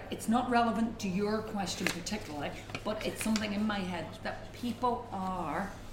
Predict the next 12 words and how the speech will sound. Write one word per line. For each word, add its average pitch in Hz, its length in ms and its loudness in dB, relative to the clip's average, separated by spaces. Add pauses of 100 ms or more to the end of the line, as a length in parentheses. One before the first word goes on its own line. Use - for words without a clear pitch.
(1500)
people 269 300 2
are 254 140 4
trying 226 460 2
beers 226 340 2
for 240 120 -2
the 226 80 0
first 220 320 -4
time 202 240 0
that 180 140 -2
are 165 100 2
very 208 340 4
sweet, 220 340 -2